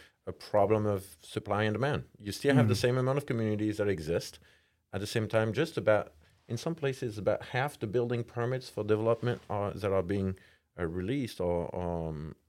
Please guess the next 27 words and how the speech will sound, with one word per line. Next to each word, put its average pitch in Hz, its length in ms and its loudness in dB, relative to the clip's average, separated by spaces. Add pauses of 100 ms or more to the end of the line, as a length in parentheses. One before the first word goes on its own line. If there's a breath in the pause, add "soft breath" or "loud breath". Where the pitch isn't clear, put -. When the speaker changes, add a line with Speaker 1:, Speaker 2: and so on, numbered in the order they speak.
(140)
Speaker 1:
are 123 240 2
for 127 280 0
communities, 120 640 -2
planned 110 320 -2
communities, 107 520 -2
community 101 460 -4
association, 98 640 -6
condos. 107 440 -2 (480 soft breath)
Uh, 101 140 -2
so - 160 -2
these 143 300 -2
communities 110 840 0 (360)
will 139 240 2
need 143 200 2
insurance, 117 580 0
and 104 220 0
they 113 160 2
will 127 240 0
need 120 180 -2
to 117 120 -6
buy 113 320 2
that 110 160 2
insurance 110 420 -2
from 107 140 -6
the 95 80 -6
same 110 240 -2
places 110 580 -2